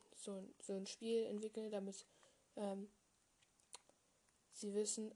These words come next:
ah ja, das ist, das, das ist, äh, d-, nach den Vorstellungen, wie es, wie es dazu gegangen ist, wa-, was ja auch wirklich stimmt. Ähm, ja. Interessant. Glitcher.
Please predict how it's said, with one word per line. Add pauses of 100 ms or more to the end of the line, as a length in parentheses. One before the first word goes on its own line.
ah
ja,
das
ist, (460)
das, (840)
das
ist,
äh,
d-,
nach
den
Vorstellungen,
wie
es, (100)
wie
es
dazu
gegangen
ist, (120)
wa-,
was
ja
auch
wirklich
stimmt. (680)
Ähm, (140)
ja. (880)
Interessant. (4000)
Glitcher.